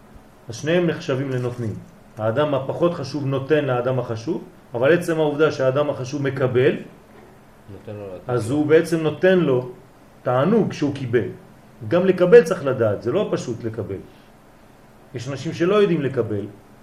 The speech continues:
Speaker 1: ואז הם גורמים לנותן לא להרגיש טוב. אז צריך שהנותן יהיה נותן והמקבל יהיה מקבל טוב, שגם הוא יכול להחזיר.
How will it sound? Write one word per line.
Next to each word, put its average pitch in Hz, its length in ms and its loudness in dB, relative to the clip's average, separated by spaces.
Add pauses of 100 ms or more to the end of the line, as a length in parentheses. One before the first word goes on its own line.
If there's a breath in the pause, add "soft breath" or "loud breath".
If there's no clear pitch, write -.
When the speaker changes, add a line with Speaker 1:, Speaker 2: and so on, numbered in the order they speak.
(120)
Speaker 1:
ואז 113 180 -4
הם 131 140 -2
גורמים 160 380 0
לנותן 156 560 0 (240)
לא 165 240 2
להרגיש 143 400 2
טוב. 120 240 -2 (920)
אז 113 120 -10
צריך 165 300 -6
שהנותן 151 520 0
יהיה 226 140 -2
נותן 214 360 -4
והמקבל 156 580 0
יהיה 160 140 0
מקבל 143 380 -2
טוב, 202 220 -2
שגם 156 320 -2
הוא 175 160 0
יכול 165 260 0
להחזיר. 113 420 -4